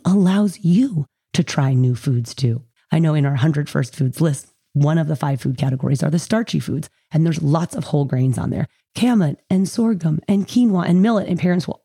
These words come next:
always, always comment, "Katie, I do not know how to eat these wacky grains. Where do I even get them? What do I do with them?" But they do it. They pick one new grain starchy food a week as part of the Hundred First Foods program, and they themselves learn about eating other sources of carbohydrate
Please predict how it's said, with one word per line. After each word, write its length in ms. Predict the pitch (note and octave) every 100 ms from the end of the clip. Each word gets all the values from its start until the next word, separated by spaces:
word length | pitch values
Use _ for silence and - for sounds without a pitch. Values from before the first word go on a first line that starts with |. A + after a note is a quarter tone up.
| -
always, 500 | D#3 D#3 C#3+ D3 C#3
always 240 | C#3 C3+ C3+
comment, 260 | C#3 B2
"Katie, 320 | - C3+ A2+ A2+
I 120 | C3+
do 140 | B2
not 300 | G#2+ A#2+ A#2
know 80 | B2
how 120 | A#2+
to 40 | -
eat 160 | A#2
these 160 | B2 A#2+
wacky 340 | A#2+ A#2 B2+
grains. 360 | C3 B2 A#2+ - _ _
Where 200 | D3+ F#3
do 100 | G3
I 60 | E3
even 160 | C#3 B2+
get 180 | C3
them? 180 | - B2+
What 160 | D3 -
do 100 | D#3+
I 60 |
do 140 | C3+ B2+
with 120 | B2+
them?" 160 | C3 B2+ _ _
But 140 | F3+ -
they 120 | E3+
do 180 | C3+ C#4
it. 200 | - -
They 80 | E3+
pick 280 | - F#3+
one 300 | D3 D#3+ F#3+ A#3+
new 280 | F3+ E3 -
grain 400 | - E3 D3+ D3 -
starchy 320 | - F3+ E3+ C#3+
food 220 | - D#3+
a 80 | D3+
week 400 | F#3 B3 - - _ _
as 120 | F3+
part 200 | - F#3
of 60 | B3
the 80 | G3
Hundred 240 | C#3 D3
First 220 | D#3 D#3+
Foods 160 | D#3+ C#3+
program, 340 | E3 D#3 F3+ - _ _
and 180 | G3 G3
they 140 | A3+ A#3+
themselves 720 | A3 F#3 - C#4 C4+ D#3 - _ _ -
learn 240 | F#3+ E3+
about 360 | D3+ D#3+ D#3 -
eating 400 | D#3 C#3 C#3 C3 _ _ -
other 180 | D3 C#3
sources 320 | C#3 C3 B2+
of 80 | B2
carbohydrate 640 | C#3+ C3 B2 A#2+ A2